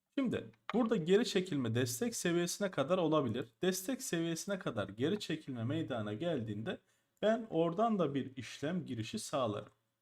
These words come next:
Şimdi orayı da şöyle noktalı bir şekilde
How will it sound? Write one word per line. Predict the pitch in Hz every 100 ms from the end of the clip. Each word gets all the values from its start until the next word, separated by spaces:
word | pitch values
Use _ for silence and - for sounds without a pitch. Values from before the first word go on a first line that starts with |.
| _
Şimdi | - 180
orayı | 185 143 117
da | 147
şöyle | - 123 117 - - _ _ _ -
noktalı | 190 185 151 117 107
bir |
şekilde | - 104 107 104 160